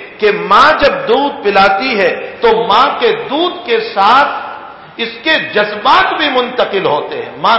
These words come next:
کے جو جذبات ہیں وہ بھی منتقل ہوتے ہیں، ماں کے اخلاق بھی منتقل ہوتے ہیں، ماں کی زبان بھی منتقل ہوتی ہے، ماں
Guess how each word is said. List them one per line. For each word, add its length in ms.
کے 100
جو 100
جذبات 640
ہیں 360
وہ 140
بھی 180
منتقل 560
ہوتے 360
ہیں، 400
ماں 260
کے 100
اخلاق 640
بھی 100
منتقل 580
ہوتے 400
ہیں، 420
ماں 380
کی 100
زبان 480
بھی 100
منتقل 540
ہوتی 420
ہے، 340
ماں 280